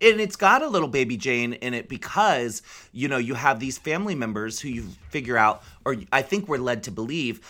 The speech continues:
the baby's the way the baby is because the sisters and the mother have, have, like, cattle prodded.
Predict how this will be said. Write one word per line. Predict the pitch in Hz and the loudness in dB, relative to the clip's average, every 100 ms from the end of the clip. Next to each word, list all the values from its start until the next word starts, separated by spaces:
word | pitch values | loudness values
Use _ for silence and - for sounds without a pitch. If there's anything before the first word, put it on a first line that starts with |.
| - - | -10 -4
the | 135 | -2
baby's | 92 165 220 185 131 | 4 4 4 0 -4
the | - 123 | -4 0
way | 127 | 2
the | 117 | 0
baby | 98 120 101 98 | -2 -2 -4 -6
is | 131 208 156 107 92 | 2 4 4 2 -2
because | - 113 - - 160 220 190 | -8 -10 -8 -2 0 0 -2
the | - 120 | -10 -12
sisters | - 120 - 110 113 | -8 -8 -8 -8 -6
and | 110 | -4
the | |
mother | 107 104 104 110 | -2 0 -2 -2
have, | 110 92 - - - | -2 -4 -12 -18 0
have, | 120 104 90 | 2 2 0
like, | 107 101 | -4 -4
cattle | - 120 131 127 | 2 8 8 6
prodded. | 110 127 113 113 110 107 98 | 0 4 6 6 4 -2 -4